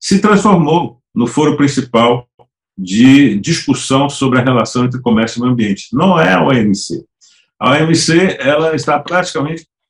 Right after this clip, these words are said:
é, defasada, eu diria. Não vou dizer paralisada, mas ela está defasada. Existe um esforço por parte de alguns países, um número significativo de países, mais de cinquenta,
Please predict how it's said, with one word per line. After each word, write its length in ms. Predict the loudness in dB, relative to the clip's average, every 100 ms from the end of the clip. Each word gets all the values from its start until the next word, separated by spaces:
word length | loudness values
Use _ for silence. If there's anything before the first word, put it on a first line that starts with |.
| _ _ _ _ _ -4
é, 720 | 0 2 4 4 2 0 -4
defasada, 920 | 0 0 2 0 0 -2 -4 -6 -14
eu 100 | -14
diria. 340 | -14 -14 -8
Não 160 | -4 -2
vou 120 | -2
dizer 240 | 0 0
paralisada, 920 | 2 2 2 0 -2 0 0 0 -4 -12 _ _
mas 180 | -4 0
ela 140 | 0
está 240 | -2 -4 -4
defasada. 680 | -2 -2 -2 -2 -4 -8 -10 _ _ _ _ 0
Existe 480 | 2 2 0 -2
um 60 | -2
esforço 640 | -4 -4 0 0 0 -2
por 160 | -8 -6
parte 360 | -4 -4 -4
de 60 | -4
alguns 260 | -2 -2 -4
países, 680 | -2 2 2 2 -2 -6 -12 _ 0
um 60 |
número 320 | 4 4 4
significativo 720 | 0 0 0 0 -4 -4 -4 -4
de 80 |
países, 380 | -2 -2 -2 -2
mais 280 | -2 0 0
de 60 | -4
cinquenta, 540 | -4 -2 0 0 -2